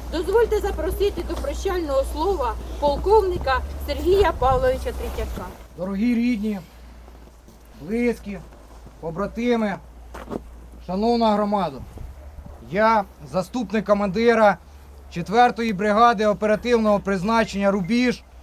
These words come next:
Speaker 2: імені Героя України, сержанта Сергія Михальчука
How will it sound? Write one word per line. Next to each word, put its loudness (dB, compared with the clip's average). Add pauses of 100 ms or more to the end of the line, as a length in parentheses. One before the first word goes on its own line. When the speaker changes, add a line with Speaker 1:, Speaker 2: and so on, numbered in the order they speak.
(400)
Speaker 2:
імені 2
Героя 6
України, 2 (580)
сержанта 4
Сергія 2
Михальчука 2